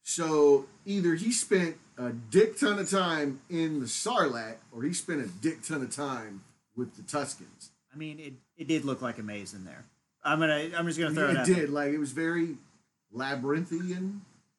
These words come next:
Speaker 2: Yeah.
Speaker 1: Is that a
Speaker 2: Whenever,
Speaker 1: word?
Speaker 2: whenever you're crawling your way out of the thing,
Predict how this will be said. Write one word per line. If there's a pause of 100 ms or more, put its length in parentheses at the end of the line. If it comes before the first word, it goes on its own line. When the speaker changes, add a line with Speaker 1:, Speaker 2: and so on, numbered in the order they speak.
(140)
Speaker 2:
Yeah.
Speaker 1:
Is
that
a
Speaker 2:
Whenever,
Speaker 1:
word?
Speaker 2:
whenever
you're
crawling
your
way
out
of
the
thing,